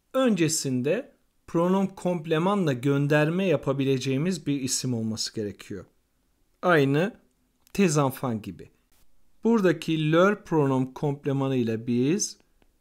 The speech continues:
tes enfants, çocukların ya da çocuklarına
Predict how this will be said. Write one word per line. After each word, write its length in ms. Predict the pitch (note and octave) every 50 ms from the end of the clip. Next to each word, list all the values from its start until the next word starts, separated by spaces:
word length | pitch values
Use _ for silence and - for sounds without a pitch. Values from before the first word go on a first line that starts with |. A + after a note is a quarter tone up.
| _ _ _ _ _ _ _ _ _ _ _
tes 260 | - A3+ A3 G3+ D#3+
enfants, 720 | E3 D3 C#3 C3 C3+ - - C3+ C3 C3 D3 F3 F#3 F#3 F3+ -
çocukların 1000 | - - F3 D#3+ D#3 D#3+ D#3 D#3+ - D3+ C#3 C3+ C3 B2+ B2+ C3+ D#3+ F#3 G#3 G#3+ - _ _ _ _ _ _ _ _ _ _ _ _ _ _ _ _ _ _ _ _ _ _ _
ya 120 | - D3+ B2
da 140 | C3 D3 D3
çocuklarına 1080 | - - D3+ C#3+ D3 C#3+ - - D3 C#3 C3+ C#3+ C3+ C3 C3 B2+ B2+ D3+ G#3 - _